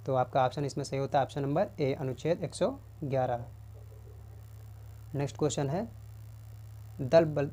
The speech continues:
बदल निरोधक अधिनियम जिस तिथि को पारित हुआ वह कौन सी थी? यानी कि दल बदल निरोधक अधिनियम कब पारित हुआ? सत्रह जनवरी उन्नीस सौ पचासी, इक्कीस अप्रैल उन्नीस सौ पचासी, पन्द्रह फरवरी उन्नीस सौ पचासी, तीस मार्च उन्नीस सौ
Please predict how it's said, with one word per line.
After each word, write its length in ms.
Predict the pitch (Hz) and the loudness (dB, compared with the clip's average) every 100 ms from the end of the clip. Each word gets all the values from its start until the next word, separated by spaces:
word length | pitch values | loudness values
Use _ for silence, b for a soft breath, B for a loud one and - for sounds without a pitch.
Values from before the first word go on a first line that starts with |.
| - | 0
बदल 280 | 143 143 170 | 2 6 6
निरोधक 440 | 156 139 139 170 | 6 4 4 2
अधिनियम 440 | 160 135 147 170 131 | 2 2 4 4 2
जिस 280 | 123 170 - | 2 0 0
तिथि 180 | 147 - | -2 0
को 100 | 160 | 2
पारित 360 | 143 143 160 | 4 4 2
हुआ 180 | 147 139 | 2 4
वह 200 | 131 147 | 4 0
कौन 260 | 143 143 147 | 2 0 0
सी 160 | - 131 | -2 -2
थी? 240 | 123 117 - - - - - | -2 -4 -6 -10 -12 -12 -4
यानी 180 | 131 143 | -2 0
कि 100 | 143 | 0
दल 220 | 131 151 160 | 4 4 4
बदल 320 | 139 143 156 - | 2 2 2 0
निरोधक 480 | 160 139 135 160 | 0 2 2 2
अधिनियम 300 | 151 135 165 | 0 2 0
कब 200 | 165 147 - | 4 4 6
पारित 280 | 135 127 135 | 6 4 0
हुआ? 140 | 127 | 0
सत्रह 360 | 117 139 160 156 | -2 0 4 6
जनवरी 280 | 143 135 139 | 4 2 2
उन्नीस 360 | 147 135 131 | 2 0 -2
सौ 60 | 139 | -2
पचासी, 460 | 131 127 123 165 190 | -2 0 2 2 -2
इक्कीस 380 | - - 151 - | -2 -4 -2 0
अप्रैल 260 | 139 139 139 | 0 0 0
उन्नीस 280 | 139 131 | -2 0
सौ 60 | 143 | -2
पचासी, 440 | 135 131 120 170 170 | 0 2 2 2 0
पन्द्रह 400 | 131 135 143 143 - | 2 4 2 2 -6
फरवरी 300 | 139 131 135 | -2 0 2
उन्नीस 240 | 139 135 131 | 2 0 -2
सौ 80 | 131 | -4
पचासी, 400 | 135 131 120 156 | -2 -2 -2 -2
तीस 300 | - 143 - | 0 0 2
मार्च 260 | 139 143 135 | 0 0 0
उन्नीस 240 | 135 127 | -2 0
सौ 120 | 107 | -2